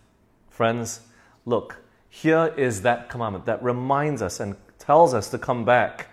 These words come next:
to make sure to keep the Sabbath holy. Not sure about you, but look, when it comes to Sabbath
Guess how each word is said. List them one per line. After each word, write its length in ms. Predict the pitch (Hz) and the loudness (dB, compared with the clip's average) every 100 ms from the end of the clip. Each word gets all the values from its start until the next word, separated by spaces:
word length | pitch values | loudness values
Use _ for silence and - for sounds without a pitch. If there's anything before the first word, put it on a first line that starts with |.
| _ _ _ _ _ | _ _ _ _ _
to 180 | - 113 | -10 -8
make 360 | 98 104 135 127 | -6 -4 -4 -6
sure 280 | - 110 98 | -6 -4 -4
to 160 | 104 | -8
keep 360 | 90 - 117 - | -12 -8 -10 -8
the 100 | 92 | -12
Sabbath 720 | - - 127 87 85 - _ _ _ _ _ _ | -10 -8 -8 -6 -10 -12 _ _ _ _ _ _
holy. 580 | _ - 104 90 78 - _ _ _ _ _ _ _ _ _ _ _ _ _ _ _ _ _ _ _ _ - | _ -10 -6 -6 -8 -14 _ _ _ _ _ _ _ _ _ _ _ _ _ _ _ _ _ _ _ _ 0
Not 180 | 139 160 | 2 4
sure 160 | 160 | 2
about 260 | 139 117 - | 4 2 0
you, 140 | 135 | -2
but 240 | 104 98 127 | -2 -4 -2
look, 320 | 120 - - | -6 -6 -10
when 120 | 127 | -6
it 80 | 123 | -4
comes 280 | - 160 156 | -2 -4 -4
to 120 | 147 | -6
Sabbath 560 | 120 - 139 135 - | -4 0 2 0 -4